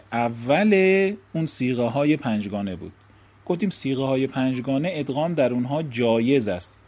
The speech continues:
جایز است یعنی می‌تونیم ادغام بکنیم که این همه حرف زدیم. می‌تونیم هم ادغام نکنیم. اگر ادغام نکنیم چی می‌شه؟ این مورد دوم می‌شه که می‌فرمان بدون ادغام که بهش می‌گن فک،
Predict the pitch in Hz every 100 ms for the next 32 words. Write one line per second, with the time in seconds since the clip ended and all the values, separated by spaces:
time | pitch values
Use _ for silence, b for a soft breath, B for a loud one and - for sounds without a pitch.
0 | _ 110 113 104 104 107 117 107 104 104
1 | 107 135 135 113 104 107 107 113 139 202
2 | 190 185 175 175 170 165 160 143 139 127
3 | 120 98 - 82 82 - B B B B
4 | _ 156 233 - 214 170 139 127 127 127
5 | 127 151 180 214 202 170 180 180 - 131
6 | 123 117 135 139 143 143 143 147 147 143
7 | 165 208 208 - 240 226 220 226 180 143
8 | 123 160 190 131 104 101 95 90 95 92
9 | - b b - 110 107 110 113 101 110
10 | 180 185 196 202 196 185 175 196 214 214
11 | 127 131 - 117 143 170 - 151 117 -
12 | -